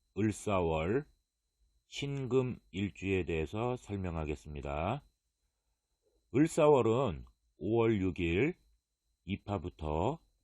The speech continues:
유월 육 일 망중전까지입니다. 을사월의 신금 일주는 일간에 사에 놓여 의식이 부족하고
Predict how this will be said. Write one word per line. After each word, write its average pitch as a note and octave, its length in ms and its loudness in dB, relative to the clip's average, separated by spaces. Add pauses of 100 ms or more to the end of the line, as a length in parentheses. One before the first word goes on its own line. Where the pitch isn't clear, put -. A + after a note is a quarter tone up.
유월 F#2 340 0
육 D#2 200 -4
일 F2 320 -2 (480)
망중전까지입니다. F2+ 1900 -4 (960)
을사월의 A#2+ 800 2 (160)
신금 C3+ 720 -4
일주는 F2 580 -4 (480)
일간에 F#2+ 800 -2 (360)
사에 B2 320 -2
놓여 F2 460 -2 (540)
의식이 A2+ 640 0
부족하고 E2+ 880 -4